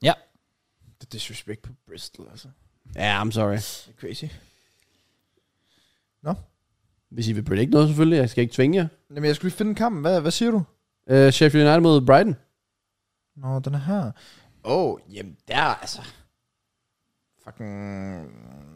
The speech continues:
Speaker 3: Jeg siger fire nul Brighton.
Speaker 1: Hvornår er det? Er det om, øh, s-, lørdagen?
Speaker 3: Det er klokken seksten. Altså, jeg har bare skrevet F A Cup, så får jeg bare alle kampe.
Speaker 2: Nå,
Speaker 1: Ja,
Speaker 2: jeg
Speaker 1: fair.
Speaker 2: siger, jeg siger tre nul Brighton.
Speaker 3: Okay.
Speaker 1: Jeg siger,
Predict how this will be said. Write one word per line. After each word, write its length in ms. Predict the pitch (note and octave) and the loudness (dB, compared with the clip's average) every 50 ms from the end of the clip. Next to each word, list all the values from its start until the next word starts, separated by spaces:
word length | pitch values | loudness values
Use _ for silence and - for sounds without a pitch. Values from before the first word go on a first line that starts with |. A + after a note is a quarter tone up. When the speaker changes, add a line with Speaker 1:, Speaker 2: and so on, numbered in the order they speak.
| E2 D#2 _ _ _ _ _ _ _ _ _ _ _ _ _ _ - | -20 _ _ _ _ _ _ _ _ _ _ _ _ _ _ _ -4
Speaker 3:
Jeg 100 | - C#3 | -4 0
siger 120 | - D#3 C3 | 2 2 0
fire 200 | - - D#3+ D#3+ | 4 6 8 8
nul 140 | C#3+ B2+ A2+ | 8 6 4
Brighton. 320 | A#2 A2 A2 G#2 G2+ - _ _ _ _ _ - - - _ _ _ _ _ _ _ _ _ _ _ _ _ _ _ _ _ | 4 2 0 0 -4 -12 _ _ _ _ _ -20 -20 -20 _ _ _ _ _ _ _ _ _ _ _ _ _ _ _ _ _
Speaker 1:
Hvornår 220 | E3 D#3 E3 D#3 | -2 2 4 4
er 40 | D3 | 4
det? 120 | C#3+ D3 | 4 2
Er 60 | C#3+ C3+ | 2 2
det 160 | D3+ D#3+ D#3+ | 2 2 2
om, 200 | D3 C#3+ C3+ C3 | 2 2 0 0
øh, 300 | B2 B2 A#2+ A#2+ A#2+ A2+ | 0 0 0 -2 -2 -4
s-, 260 | - - - - - - - | -6 -8 -10 -12 -16 -12 -2
lørdagen? 340 | D3+ G3+ A3+ F3+ C3 B2 - | 0 0 0 2 -2 -4 0
Speaker 3:
Det 160 | B2 C3 C3+ | 2 4 4
er 40 | C3+ | 4
klokken 540 | B2+ - B2+ B2 A#2+ A#2+ A#2+ A#2+ A#2+ A#2 A#2+ | 4 2 0 2 2 2 2 2 2 0 0
seksten. 360 | - C#3 E3 F3 - C3+ B2+ | 0 -2 -2 -2 -2 -4 -2
Altså, 160 | - A2+ A2 | -2 0 2
jeg 60 | B2 C3 | 2 2
har 60 | C3 | 4
bare 140 | A#2 A2+ A2+ | 2 2 -2
skrevet 340 | - B2 G#2+ - G#2 A2+ | -2 -4 -6 -4 -6 -6
F 40 | - | -6
A 80 | G#2 G2+ | -6 -6
Cup, 200 | - F#2+ - - | -6 -8 -8 -8
så 80 | A2+ | -8
får 100 | G#2 A#2 | -4 -4
jeg 40 | G#2+ G#2 | -2 -2
bare 120 | - - | -2 -4
alle 140 | G#2 A2 A2+ | -4 -6 -6
kampe. 240 | - F#2+ F#2 A#2 - _ | -6 -10 -12 -12 -16 _
Speaker 2:
Nå, 100 | - C3+ | -4 0
Speaker 1:
Ja, 60 | B2+ A#2+ - F3 F3 | 2 2 2 2 4
Speaker 2:
jeg 60 | E3 | 4
Speaker 1:
fair. 80 | D3 C#3 | 4 4
Speaker 2:
siger, 260 | C#3 C#3 D#3+ C#3+ C#3 | 4 4 4 6 6
jeg 160 | C3+ C#3 C#3 | 4 4 2
siger 140 | - D3 C3+ | 0 -2 -4
tre 260 | - - - D3 B2+ | -4 -6 -4 -4 -4
nul 140 | A#2+ G#2 F2 | -4 -4 -6
Brighton. 360 | - D2 D2 C2+ B1 - - _ | -8 -10 -14 -14 -14 -18 -20 _
Speaker 3:
Okay. 180 | - G#2+ G2 F2+ - _ _ C3+ | -10 -10 -8 -10 -10 _ _ -4
Speaker 1:
Jeg 160 | D3 E3+ G3+ G3 | 0 0 0 2
siger, 560 | - - - - - D#3+ D3+ D3+ D3+ D3+ D3+ | 0 0 0 0 0 -2 -2 -2 -2 -2 -2